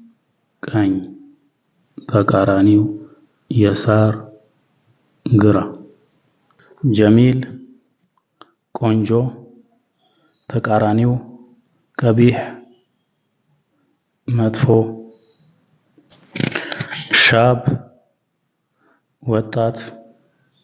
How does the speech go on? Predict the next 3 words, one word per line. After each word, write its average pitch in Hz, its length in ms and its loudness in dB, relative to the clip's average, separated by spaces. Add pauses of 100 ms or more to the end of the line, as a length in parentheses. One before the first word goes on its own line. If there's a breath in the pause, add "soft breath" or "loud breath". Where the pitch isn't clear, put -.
(540 loud breath)
ተቃራኒው 110 680 2 (840)
አጁዝ፣ 113 500 2 (1800 soft breath)
ሽማግሌ። 104 640 2